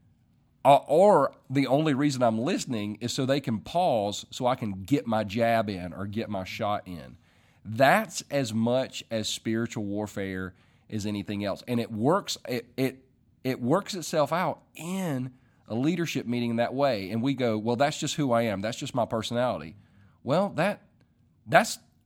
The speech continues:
Speaker 2: that's horrible. You need to get that fixed. If you broke your ankle, you wouldn't drag your broke ankle around forever going, "Well, that's just how I am. That's my personality." I mean, it's, it's one of those things where, um, spiritual warfare will cause you to think that you're the smartest person in the room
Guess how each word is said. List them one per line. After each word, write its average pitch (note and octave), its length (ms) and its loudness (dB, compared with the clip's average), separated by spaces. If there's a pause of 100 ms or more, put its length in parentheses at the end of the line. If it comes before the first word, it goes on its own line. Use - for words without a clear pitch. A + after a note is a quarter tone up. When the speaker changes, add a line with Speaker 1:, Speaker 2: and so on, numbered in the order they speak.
Speaker 2:
that's A3 200 6
horrible. F#3 420 2
You C#3+ 120 0
need A3 100 2
to D#3+ 80 -4
get D#3+ 160 -2
that C#3 160 2
fixed. - 320 -2
If B2 100 -4
you C3 80 -2
broke D3 260 0
your C#3+ 200 0
ankle, C3+ 300 -2
you C3 120 0
wouldn't B2 200 -2
drag B2+ 220 2
your A#2 100 -2
broke B2+ 260 2
ankle C3 300 -2
around G#2+ 340 2
forever G#2+ 320 -2
going, A2 240 -2
"Well, A2 80 -2
that's B2 180 -2
just A#2+ 220 -8
how A#2 180 0
I A2 160 2
am. G#2+ 180 0
That's G#2 200 -4
my G#2+ 100 0
personality." G2+ 720 -4 (540)
I A#2 80 0
mean, A2+ 320 -2
it's, - 340 -8
it's A2+ 160 -8
one A#2+ 140 -2
of C3 80 -2
those B2+ 160 -6
things C#3 360 -6
where, G#2+ 440 -4 (320)
um, G2+ 320 -2
spiritual G3 640 0
warfare C3+ 460 -2
will G#2 140 -6
cause A#2 380 -4
you A2+ 80 -2
to G#2 80 -6
think G2+ 240 -10
that F#2 80 -10
you're G2 180 -6
the F#2+ 80 -12
smartest F#2 380 -8
person F2 280 -10
in E2+ 120 -10
the E2 60 -12
room D2 220 -14